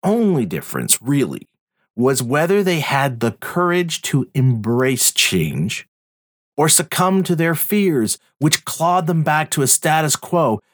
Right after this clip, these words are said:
which would inevitably lead to their organization's decline. The truth is that while change is hard, it's become critical to our ability to succeed and grow,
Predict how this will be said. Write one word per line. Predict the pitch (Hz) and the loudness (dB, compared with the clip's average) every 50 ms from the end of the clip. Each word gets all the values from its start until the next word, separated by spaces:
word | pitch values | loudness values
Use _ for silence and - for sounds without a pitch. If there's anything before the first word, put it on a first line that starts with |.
| _ _ | _ _
which | - 135 139 - - | -2 -2 -2 0 0
would | 135 143 135 | -2 0 0
inevitably | 127 135 135 135 143 143 143 135 139 143 131 143 139 135 | 0 0 0 2 2 2 2 0 0 0 0 0 0 0
lead | 127 135 139 131 117 101 87 | 0 0 2 2 0 0 0
to | - 110 104 | 0 0 0
their | 101 104 - | 0 0 0
organization's | - 113 110 98 110 110 107 92 92 104 101 101 90 - - 98 95 92 - | 0 0 0 0 2 0 0 0 0 0 0 2 2 2 2 2 2 0 0
decline. | - 95 - - - 85 80 78 - - - - - - - _ _ _ _ _ _ _ _ _ _ _ _ _ _ _ _ _ _ _ _ _ _ _ _ _ _ - | -2 -2 -2 -2 0 0 0 0 -2 -4 -10 -14 -18 -20 -20 _ _ _ _ _ _ _ _ _ _ _ _ _ _ _ _ _ _ _ _ _ _ _ _ _ _ -4
The | 156 143 | -2 -2
truth | - - - - 196 185 185 170 147 - | -2 -2 -2 0 0 2 2 0 -2 -4
is | 104 85 73 - - - - _ _ _ _ - | -4 -4 -4 -2 -4 -6 -8 _ _ _ _ -4
that | 139 147 131 | -2 -2 0
while | 147 165 151 170 175 170 - | 0 0 2 0 0 -2 -6
change | - - - - 208 190 190 190 190 190 185 170 170 - _ _ - | -6 -6 -4 -2 0 0 2 2 2 2 2 0 -2 -8 _ _ -2
is | 165 175 180 185 180 175 | 0 0 2 0 0 -2
hard, | - - - - 208 208 196 165 107 87 - - 156 - _ _ _ _ _ _ _ _ _ _ _ _ _ _ - | -4 -6 -4 0 0 2 2 0 -2 -4 -6 -10 -12 -16 _ _ _ _ _ _ _ _ _ _ _ _ _ _ -6
it's | 113 110 - | -4 -2 -2
become | - - 160 156 - - 185 180 175 156 | 0 0 -2 0 0 0 2 2 0 0
critical | - - - - 226 233 220 214 - - 107 73 - - - _ _ _ _ _ _ - | -2 -6 -4 -2 0 0 0 0 -2 -2 -4 -6 -6 -8 -14 _ _ _ _ _ _ -6
to | - 135 | -2 0
our | 139 143 | 0 0
ability | 120 113 107 156 160 160 156 147 151 151 156 | 0 -2 -2 0 2 2 2 2 0 0 -2
to | 143 - - - 160 | -2 -4 -2 0 2
succeed | - - 160 156 - - - - - 160 160 165 156 156 156 - | 2 2 2 0 0 -2 -2 -2 0 2 2 2 2 2 0 0
and | - 147 147 135 120 | 0 0 0 0 0
grow, | - - 139 131 131 131 | -2 -2 0 2 2 0